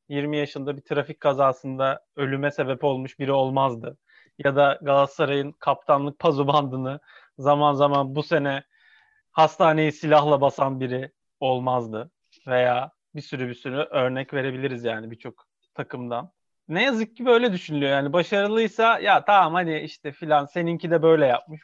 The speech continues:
bu da böyle yapmış. Ya bir tanesine hani emsal teşkil edecek cezayı verdiğin zaman diğerleri yapmayacak bunu, yapmaktan çekinecek. Bunu kimseye anlatamıyoruz. Hani şey var böyle,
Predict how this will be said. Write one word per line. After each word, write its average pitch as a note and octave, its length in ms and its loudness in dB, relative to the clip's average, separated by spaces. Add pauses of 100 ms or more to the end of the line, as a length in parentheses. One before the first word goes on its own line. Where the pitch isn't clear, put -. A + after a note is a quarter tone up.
bu D3 100 -14
da D3 120 -4
böyle D3 220 -2
yapmış. C3 200 -4
Ya C#3+ 120 -4
bir F#3 120 -12
tanesine F3 680 -2 (540)
hani C#3 180 -8
emsal D3 680 -2
teşkil D3+ 340 -8
edecek D3 540 -8 (240)
cezayı D#3 480 0
verdiğin E3 320 0
zaman F3 380 -4
diğerleri D#3 420 0
yapmayacak B2+ 680 -4
bunu, A#2+ 140 -14
yapmaktan C3 560 -12
çekinecek. A#2+ 420 -20 (100)
Bunu D3+ 300 -6
kimseye D3+ 400 -6
anlatamıyoruz. C#3 600 -6
Hani B2 220 -10 (320)
şey F#3 300 2
var C#3+ 220 6
böyle, A#2+ 300 -2